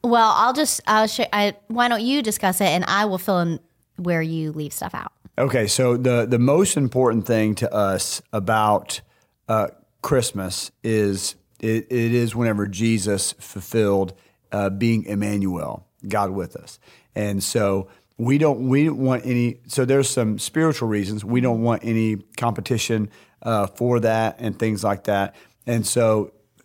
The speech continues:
Speaker 2: for us, Santa Claus, and Saint Nick was a real person, right?
Speaker 1: Yes.
Speaker 2: And so we do, which Rachel can, Rachel's more, uh, she's had to have not arguments with our children, but educational moments with our children.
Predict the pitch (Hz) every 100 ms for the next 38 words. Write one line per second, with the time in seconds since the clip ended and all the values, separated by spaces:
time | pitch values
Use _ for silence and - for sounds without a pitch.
0 | _ 135 135 175 - 143 160 156 123 127
1 | 127 117 - 180 185 156 156 - 131 135
2 | 123 127 110 120 120 - 82 - _ _
3 | - 107 120 - - _ 196 196 - -
4 | 113 120 101 139 123 120 143 139 131 123
5 | 139 143 135 113 120 104 123 120 117 107
6 | 110 120 117 110 98 - _ 110 107 -
7 | 117 120 110 104 110 107 92 - _ _
8 | 127 110 123 123 110 110 98 117 107 104
9 | 117 104 107 113 131 110 - 120 113 117
10 | 117 113 - 113 104 - 123 107 104 92